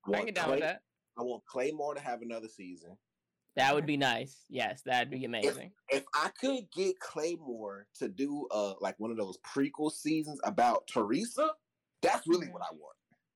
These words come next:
Speaker 2: Oh, you just want him to get to Teresa?
Speaker 1: I just want to see more Teresa 'cause she was the fact, like, her little side, little few episode story. I was like, "Bro, forget the other story. We didn't even talk about Teresa."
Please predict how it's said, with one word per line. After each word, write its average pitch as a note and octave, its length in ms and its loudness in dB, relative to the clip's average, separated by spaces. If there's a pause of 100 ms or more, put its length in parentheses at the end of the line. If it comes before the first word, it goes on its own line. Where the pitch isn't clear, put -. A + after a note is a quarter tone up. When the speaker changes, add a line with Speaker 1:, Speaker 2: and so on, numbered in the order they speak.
(1040)
Speaker 2:
Oh, F3+ 100 8
you F#3 200 8
just F3+ 140 6
want F3+ 180 8
him F3+ 80 6
to F3+ 80 4
get E3+ 160 6
to E3 80 -4
Teresa? G#3+ 580 8 (140)
Speaker 1:
I A#3 80 4
just A3+ 200 2
want G3+ 200 4
to F#3 80 -12
see G3+ 160 -4
more F#3 240 2
Teresa E3 480 -2
'cause C#3 240 -2 (140)
she D#4 200 2
was E3 380 2 (320)
the A#3 100 4
fact, A3 280 2
like, D#3 240 2
her A#3+ 180 6
little B3+ 460 6
side, A3 520 4
little G#3 380 6
few A3 260 2
episode G3+ 360 6
story. G#3 340 2 (100)
I G#3+ 60 0
was G3+ 120 -16
like, - 200 -6
"Bro, A#3+ 160 -8 (100)
forget C3 240 -10 (120)
the B2 100 -6
other E4 220 2
story. - 400 -10 (440)
We G#4+ 120 -2
didn't G4 160 -4
even G#3+ 100 -6
talk F3+ 180 -2
about C3 280 -8 (120)
Teresa." B3 600 -6